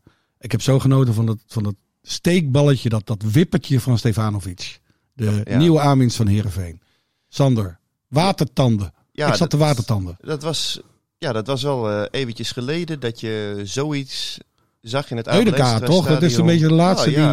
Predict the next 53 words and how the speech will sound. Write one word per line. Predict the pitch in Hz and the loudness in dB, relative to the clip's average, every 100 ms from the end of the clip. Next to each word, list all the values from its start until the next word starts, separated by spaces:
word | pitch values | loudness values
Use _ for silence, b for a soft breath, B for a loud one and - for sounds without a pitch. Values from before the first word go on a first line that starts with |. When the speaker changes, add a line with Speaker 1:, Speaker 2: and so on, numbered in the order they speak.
| 135 | 2
Speaker 1:
die, | 139 | 2
die, | 135 | 2
die | 135 | 2
dit | 123 | 2
kon. | - 127 104 90 | 2 0 0 -6
Speaker 2:
Ja, | - 101 | -4 -4
en | 113 | -2
Joey | 131 147 | 0 -2
Veerman, | 127 165 156 117 | -2 -2 -2 -2
die, | 110 113 | -4 -4
die | 110 | -2
heeft | 113 | -2
Speaker 1:
Die | 143 | 0
kan | 135 | 0
het | 120 | 0
Speaker 2:
natuurlijk | 113 104 123 | 0 0 -2
Speaker 1:
ook. | 117 | -2
Speaker 2:
ook | 110 | -2
wel, | 107 104 104 104 | -2 -2 -4 -4
eh, | 101 98 87 67 - | -4 -6 -8 -12 -6
prachtige | 123 - 113 104 | -6 -6 -10 -10
momenten. | 98 92 87 107 139 | -8 -8 -10 -10 -10
Alleen | 127 113 110 | -6 -6 -6
dit | 113 | -8
was | 107 107 | -8 -8
echt | 120 - | -10 -10
zo'n | 113 107 98 | -8 -8 -4
wow-moment, | 113 110 101 - 92 | -2 0 -2 -4 0
Speaker 1:
<laughs> | 175 - | 0 0
Oh. | 135 | -2
Speaker 2:
weet | - | -4
je | 101 | -6
wel. | 113 143 | -6 -6
Je | 107 110 107 - | -4 -4 -4 -4
hoorde | 123 147 123 | -2 0 0
ook | 117 | -2
echt | 120 - | -4 -8
op | 117 104 | -10 -8
de | 110 | -10
tribunes. | - 113 117 131 123 | -8 -8 -6 -6 -6
En | 104 | -8
dat | 98 101 | -8 -10
is | |
natuurlijk | 92 90 101 98 90 | -14 -12 -10 -10 -6
ook | 113 104 | -6 -4
mooi | 104 101 | -4 -6
dat | 98 - | -8 -8
je | |
dan | 104 101 | -6 -6
weer | 98 | -6
voor | 95 110 | -8 -10
publiek | 98 95 139 | -10 -8 -8
speelt. | - 139 156 | -8 -8 -8